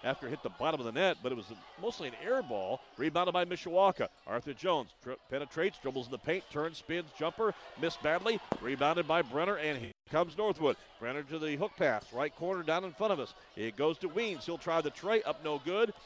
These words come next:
Rebounded on a good check off by Brady Fisher. Great outlet pass by Herringer, gives it to Rashawn Johnson.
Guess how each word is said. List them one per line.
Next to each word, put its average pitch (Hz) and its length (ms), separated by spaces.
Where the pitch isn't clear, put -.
Rebounded 143 480
on 156 160
a 123 180
good 175 160
check 185 300
off 185 180
by 180 140
Brady 170 260
Fisher. 196 320
Great 381 240
outlet 220 320
pass 233 220
by 180 180
Herringer, 190 500
gives 180 180
it 175 120
to 165 80
Rashawn 156 460
Johnson. 196 440